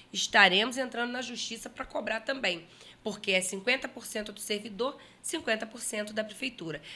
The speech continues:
Então, não adianta a prefeitura devolver só o que desconta do meu salário. Ela tem que pagar a parte dela pro servidor poder ter condições de ir trabalhar. Isso é lei trabalhista, não pode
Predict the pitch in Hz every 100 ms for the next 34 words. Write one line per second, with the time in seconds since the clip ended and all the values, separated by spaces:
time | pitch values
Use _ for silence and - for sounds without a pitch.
0 | - 254 240 247 285 220 226 233 226 262
1 | 262 269 240 240 220 214 196 208 190 202
2 | - 202 202 196 - - 185 180 175 147
3 | - - - 190 190 175 175 156 143 -
4 | - - 160 165 247 277 - - 202 180
5 | 170 190 - - 208 180 180 - 202 180
6 | - - - 269 240 226 190 214 262 208
7 | 196 202 - - 254 - - 202 - -
8 | - - 240 269 233 247 254 - 220 -
9 | - - 196 294 247 208 214 185 165 160
10 | 190 190 - - - - 202 190 190 196